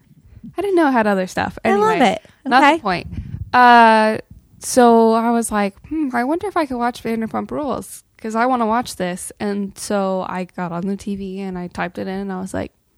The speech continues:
Speaker 1: "Hell yeah, brother, roll tide. We can watch it."
Speaker 2: <laughs>
Speaker 1: So we,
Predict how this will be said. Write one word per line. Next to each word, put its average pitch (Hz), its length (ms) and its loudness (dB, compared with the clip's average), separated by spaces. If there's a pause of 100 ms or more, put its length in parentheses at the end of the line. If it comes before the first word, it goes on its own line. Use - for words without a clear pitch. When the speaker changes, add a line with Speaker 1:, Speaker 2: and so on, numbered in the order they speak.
(680)
Speaker 1:
"Hell 196 220 -4
yeah, 190 220 -4
brother, 190 280 -6
roll 190 180 -4
tide. 196 440 -8 (100)
We 202 120 -8
can 202 200 -2
watch 196 260 2
it." 208 240 -2
Speaker 2:
<laughs> 233 60 2 (480)
Speaker 1:
So 208 460 2 (540)
we, 220 560 -4